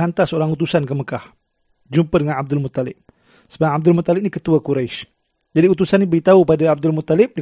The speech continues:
kata Abraha cakap, Abraha tak nak perang. Abraha tak nak perang pun. Dia tak nak perang dengan siapa-siapa pun. Dia tak nak bunuh sesiapa pun. Dia cuma nak hancurkan Kaabah je. Jadi kalau orang Mekah tak halang, tak tentang, takkan berlaku pertumpahan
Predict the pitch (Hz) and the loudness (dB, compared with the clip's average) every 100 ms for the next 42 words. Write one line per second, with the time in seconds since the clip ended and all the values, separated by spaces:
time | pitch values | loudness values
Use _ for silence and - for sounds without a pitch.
0 | 160 165 151 165 160 156 151 240 - _ | -2 -2 -2 0 0 -2 -2 -2 -2 _
1 | _ _ _ _ 170 202 247 226 214 226 | _ _ _ _ -4 0 0 0 -2 -2
2 | 160 113 98 _ _ _ _ _ _ _ | -2 -4 -16 _ _ _ _ _ _ _
3 | _ _ _ - 175 220 220 202 180 220 | _ _ _ -8 -2 0 0 -2 -2 -2
4 | 160 151 170 107 _ _ _ - 202 202 | 0 0 0 -2 _ _ _ -4 -4 0
5 | 214 208 214 185 208 180 156 123 _ _ | 2 2 0 -2 0 0 -2 -6 _ _
6 | _ _ _ _ _ _ 180 202 208 202 | _ _ _ _ _ _ -6 0 0 0
7 | 208 208 180 202 196 180 175 180 220 233 | 0 0 2 0 0 0 0 -2 -4 -4
8 | 214 214 240 214 233 233 156 117 - _ | -2 0 0 -2 -2 0 2 0 -10 _
9 | _ _ _ _ _ _ - 196 269 240 | _ _ _ _ _ _ -4 -2 2 2
10 | 226 233 262 226 214 - 190 156 160 139 | 2 2 2 0 -4 -4 -6 -6 -8 -6
11 | 127 120 165 - _ _ - - - 147 | -8 -10 -14 -16 _ _ -8 -6 -2 -4
12 | - 135 147 - _ - - 196 175 165 | -4 -8 -8 -14 _ -8 -4 -4 -2 -4
13 | 165 160 151 147 143 156 | -4 -6 -6 -6 -4 -4